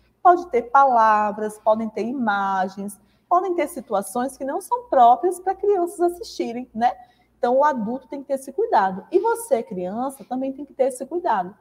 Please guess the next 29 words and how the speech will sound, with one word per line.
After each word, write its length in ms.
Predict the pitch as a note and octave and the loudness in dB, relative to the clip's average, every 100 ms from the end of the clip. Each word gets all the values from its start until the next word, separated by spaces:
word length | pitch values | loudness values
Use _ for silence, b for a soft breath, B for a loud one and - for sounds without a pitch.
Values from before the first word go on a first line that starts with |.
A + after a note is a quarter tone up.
| _ _ G#3+ | _ _ -6
né? 180 | A#3+ | -4
De 120 | B3 B3 | -4 -2
saber 420 | F#4 F4+ G#3+ G#3 | 0 0 0 -4
que 100 | D#4+ | -4
na 160 | D4 | -6
internet 520 | B3+ G#3+ G3 D#3+ F3 G3+ | -6 -6 -6 -6 -6 2
vai 160 | A#3+ | 2
tá 140 | A#3+ A#3+ | 4 2
um 100 | C4 | 4
monte 380 | C#4 A#4+ - | 2 0 -4
de 80 | - | -12
coisa 300 | - A3+ A3 | 0 0 0
disponível, 800 | F#3+ F#3+ - F3+ E3 E3+ E3+ - b b - | -6 -10 -10 -10 -10 -8 -8 -10 b b 0
mas 180 | E4 E4 | 2 4
vão 140 | D#4+ | 2
ter 160 | D4+ C4+ | 2 2
coisas 380 | - G#3+ A3 - | 2 -2 -2 -8
que 100 | A3 | -8
você 280 | A3+ A#3 | -6 -4
não 240 | A3+ A3+ F4 | -2 -2 -6
pode 480 | - F#3 F3 G#3+ - _ _ - | 0 2 2 -2 -12 _ _ -8
acessar, 640 | G3 - E4+ E4+ A#3+ G3+ F#3+ | -8 -2 -2 2 4 4 2
que 60 | |
você 220 | F3+ F#3 | -8 -6
não 160 | F3 A#3+ | -8 -4
pode 280 | A3+ F#3 F4+ | 0 2 2
ver, 260 | F4+ B3+ F4 | 2 -2 -2
tá 140 | - | -4
bom? 460 | E3 A3 C#5 - | -2 2 2 0